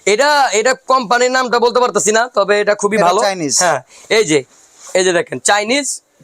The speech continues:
Speaker 1: আমি কই-,
Speaker 2: এটা
Speaker 1: আমি, আমি উচ্চারণ করতে পারতেছি না।
Speaker 2: কুইনহু, কুইনহু।
Speaker 1: হ্যাঁ, কুইনহু, কুইনহু। এই
Speaker 2: সুইহু।
Speaker 1: কুইনহু, এই যে বাচ্চা চাইলে এখানে বসতে পারবে, ঠিক আছে? এই যে
Speaker 2: আচ্ছা, আচ্ছা,
Speaker 1: এটার
Speaker 2: আচ্ছা।
Speaker 1: মধ্যে বাচ্চা বসবে। এটা হচ্ছে সিটিং পজিশনের যেসব ইয়েগুলো আছে না,
Speaker 2: হ্যাঁ,
Speaker 1: এটা
Speaker 2: হ্যাঁ।
Speaker 1: হচ্ছে এটা। এটা কোয়ালিটি খুবই ভালো এবং দামও অনেক বেশি।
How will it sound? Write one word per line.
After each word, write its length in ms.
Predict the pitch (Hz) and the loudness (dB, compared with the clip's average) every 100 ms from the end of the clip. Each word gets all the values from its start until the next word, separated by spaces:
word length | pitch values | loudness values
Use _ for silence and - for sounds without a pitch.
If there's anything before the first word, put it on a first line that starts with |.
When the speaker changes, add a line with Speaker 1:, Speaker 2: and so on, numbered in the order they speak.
| _ - 175 | _ -2 -2
Speaker 1:
আমি 120 | 196 | 0
কই-, 140 | 226 | 0
Speaker 2:
এটা 100 | 196 | 2
Speaker 1:
আমি, 140 | 196 202 | 0 0
আমি 140 | 190 | 0
উচ্চারণ 320 | 202 277 277 | 0 0 0
করতে 160 | 277 262 | 0 0
পারতেছি 240 | 240 190 | 0 0
না। 60 | 277 | 0
Speaker 2:
কুইনহু, 340 | 349 285 269 | 2 2 2
কুইনহু। 340 | 202 262 277 196 | 0 0 2 4
Speaker 1:
হ্যাঁ, 120 | 165 | 2
কুইনহু, 480 | - 269 262 185 147 | 0 0 2 0 -2
কুইনহু। 360 | 233 240 180 | -2 0 0
এই 300 | 135 - - | -4 -8 -8
Speaker 2:
সুইহু। 200 | - 214 254 | -2 0 0
Speaker 1:
কুইনহু, 320 | 254 196 175 | 0 2 2
এই 120 | 208 | 0
যে 100 | 185 | 0
বাচ্চা 400 | 190 190 247 247 | 0 0 0 2
চাইলে 380 | 233 196 220 214 | 2 0 2 0
এখানে 280 | 190 202 190 | 0 0 0
বসতে 280 | 220 - | 0 0
পারবে, 220 | 165 147 139 | 0 0 0
ঠিক 160 | 208 | 0
আছে? 160 | 247 196 | 0 0
এই 80 | 165 | -2
যে 120 | 135 | -4
Speaker 2:
আচ্ছা, 220 | 143 - 147 | -4 -2 -2
আচ্ছা, 160 | 139 | 0
Speaker 1:
এটার 100 | 185 | 0
Speaker 2:
আচ্ছা। 120 | 208 | 0
Speaker 1:
মধ্যে 120 | 208 208 | 0 0
বাচ্চা 240 | 190 190 | 0 0
বসবে। 280 | 190 160 156 | 0 0 0
এটা 80 | 170 | 0
হচ্ছে 160 | 170 - | -2 -2
সিটিং 460 | 269 233 285 294 240 | -2 0 0 -2 -2
পজিশনের 500 | 220 208 233 226 214 | -2 -2 -2 0 0
যেসব 280 | 208 226 208 - - - | 0 0 -2 -6 -20 -4
ইয়েগুলো 360 | 190 220 208 233 | 0 2 2 2
আছে 320 | 233 214 262 | 0 2 0
না, 120 | 269 147 - | 2 -2 -2
Speaker 2:
হ্যাঁ, 160 | 156 160 | -2 0
Speaker 1:
এটা 60 | |
Speaker 2:
হ্যাঁ। 120 | 208 | 2
Speaker 1:
হচ্ছে 260 | 202 - 175 | 0 0 0
এটা। 120 | 151 | 0
এটা 100 | 165 | -2
কোয়ালিটি 320 | 190 214 220 226 | 0 0 0 -2
খুবই 260 | - 233 | -2 0
ভালো 220 | 202 196 | 2 2
এবং 200 | 202 185 | 0 0
দামও 300 | 147 220 233 | 0 0 2
অনেক 260 | 226 220 180 | 0 -2 -2
বেশি। 260 | 208 - | -4 -2